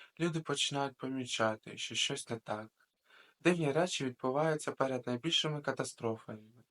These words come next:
Ніби щось пробуджується, ніби щось дає про себе знати.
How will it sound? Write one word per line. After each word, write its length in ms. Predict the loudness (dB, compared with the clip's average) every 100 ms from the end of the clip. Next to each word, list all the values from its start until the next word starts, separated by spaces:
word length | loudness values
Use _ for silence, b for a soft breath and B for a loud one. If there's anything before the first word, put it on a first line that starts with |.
| _ _ B B B
Ніби 540 | 0 2 4 4 2 0
щось 220 | -6 -6
пробуджується, 840 | -2 -2 -2 -4 -4 -6 -4 -4
ніби 300 | -2 -2 -2
щось 340 | 0 0 0
дає 220 | 0 -2 -2
про 160 | -6
себе 320 | -4 -2 -2
знати. 500 | -2 -4 -8 -10 -18